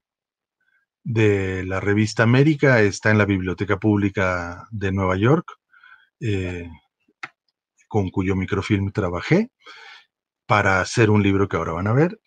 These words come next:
Y la, la que sigue, creo que hay, hay otra imagen por ahí. Ahí están. En ese libro están recogidas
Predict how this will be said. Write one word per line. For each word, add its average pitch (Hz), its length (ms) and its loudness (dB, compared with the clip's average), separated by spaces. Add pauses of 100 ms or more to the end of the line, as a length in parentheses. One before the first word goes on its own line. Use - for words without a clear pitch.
Y 143 640 6 (280)
la, 120 400 -6 (120)
la 117 180 0
que - 120 -14
sigue, 160 380 -4
creo 160 200 -6
que 147 180 -4
hay, 127 220 0 (360)
hay 135 200 -2
otra 127 180 -4
imagen 117 460 -4
por 117 160 -8
ahí. 120 280 -4 (460)
Ahí 131 140 2
están. 135 400 0
En 160 220 6
ese 214 200 6
libro 185 300 4
están 160 220 -2
recogidas 123 720 -2